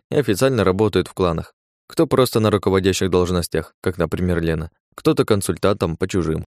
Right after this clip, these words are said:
С появлением свалки и Картиса это стало востребовано и актуально.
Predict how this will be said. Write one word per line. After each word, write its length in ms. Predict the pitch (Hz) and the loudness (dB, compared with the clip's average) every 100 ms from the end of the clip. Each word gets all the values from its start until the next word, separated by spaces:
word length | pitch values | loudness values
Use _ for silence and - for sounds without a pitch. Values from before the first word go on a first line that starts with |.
| _ _ _ _ | _ _ _ _
С 60 | - | 0
появлением 500 | 131 160 185 170 131 | 2 4 4 2 2
свалки 360 | 135 147 135 | 2 2 2
и 80 | 120 | 0
Картиса 540 | 143 147 104 - - - | 0 -2 -2 -6 -8 -2
это 260 | - - 127 | 0 2 2
стало 260 | 123 127 | 2 4
востребовано 600 | 104 - 90 120 117 101 | 2 0 -2 0 0 0
и 100 | 95 | 0
актуально. 560 | 90 - 92 80 78 | -2 0 -2 -2 -6